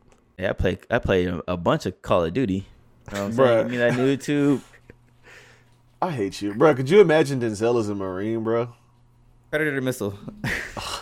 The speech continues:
Speaker 1: <laughs>
Speaker 2: His six four ass, a Marine.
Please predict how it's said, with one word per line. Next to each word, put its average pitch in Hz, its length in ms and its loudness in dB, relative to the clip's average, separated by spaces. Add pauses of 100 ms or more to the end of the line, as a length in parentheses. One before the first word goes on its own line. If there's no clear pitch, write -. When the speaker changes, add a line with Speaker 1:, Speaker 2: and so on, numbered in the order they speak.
(100)
Speaker 1:
<laughs> - 760 -20
Speaker 2:
His 165 260 2
six - 340 -4
four 135 260 2
ass, 101 680 4 (360)
a 98 80 2
Marine. 101 540 2